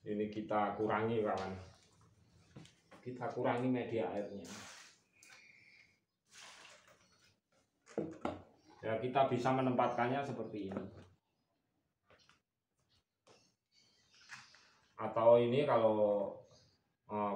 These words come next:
kurang dalam airnya, kawan, kita juga bisa ini agar lebih, lebih dalam lagi. Jadi yang penting ini rapat berdiri saja, ini terkena basah-basah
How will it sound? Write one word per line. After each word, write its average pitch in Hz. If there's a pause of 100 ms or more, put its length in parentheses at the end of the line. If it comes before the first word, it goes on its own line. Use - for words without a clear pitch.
kurang 104
dalam 101
airnya, 101
kawan, 107
kita 107
juga -
bisa 104 (320)
ini 110
agar 101
lebih, 95
lebih 110
dalam 107
lagi. - (2000)
Jadi 131
yang 147
penting 143
ini 143
rapat 135
berdiri 110
saja, 117 (280)
ini 127
terkena 120
basah-basah 107